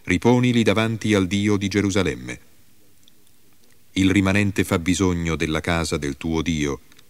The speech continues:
che compete a te di fornire, lo provvederai a spese del tesoro reale. Vi è dato ordine da me, re Artaserse,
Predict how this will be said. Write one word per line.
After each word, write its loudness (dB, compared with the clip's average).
che -6
compete -2
a -6
te -2
di -6
fornire, -4
lo -4
provvederai 0
a 0
spese 0
del 0
tesoro 0
reale. -2
Vi 4
è 4
dato 2
ordine 4
da 2
me, 2
re 4
Artaserse, -2